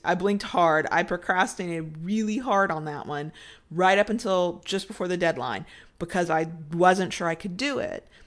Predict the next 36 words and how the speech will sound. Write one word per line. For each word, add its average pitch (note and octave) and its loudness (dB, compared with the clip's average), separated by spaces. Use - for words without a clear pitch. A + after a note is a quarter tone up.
And D3+ -10
then D#3 -6
I D#3 -4
reminded C4 2
myself, F3 -4
"I D#3+ -8
know D#3+ -6
how D#3+ -8
to E3 -4
work E3+ -4
the E3 -10
Google. D#3 -4
I D#3+ -10
can G3 -6
research, E3+ -4
and E3+ -2
if F3 -4
I'm G3+ -2
wrong, G#3+ 4
somebody G#3 0
will G3+ -2
correct - -2
me, A2+ -12
and D#3 -6
it - -2
will E3 -2
be E3+ -8
okay." D#3+ -4
Most F3+ 2
clients, A#3 0
the - -6
best G3 4
clients E4 -2
I've F4+ 0
worked D#4 -2
with, D#4 -2